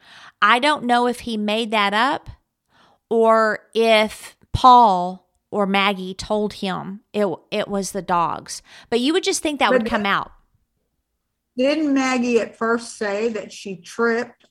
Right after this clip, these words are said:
Speaker 2: on the stairs?
Speaker 1: Yeah,
Speaker 2: is
Speaker 1: she
Speaker 2: what
Speaker 1: s-
Speaker 2: I heard her,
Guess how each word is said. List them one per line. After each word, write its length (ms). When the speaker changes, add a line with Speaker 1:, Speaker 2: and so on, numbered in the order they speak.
Speaker 2:
on 300
the 80
stairs? 800
Speaker 1:
Yeah, 200
Speaker 2:
is 60
Speaker 1:
she 140
Speaker 2:
what 120
Speaker 1:
s- 60
Speaker 2:
I 160
heard 240
her, 280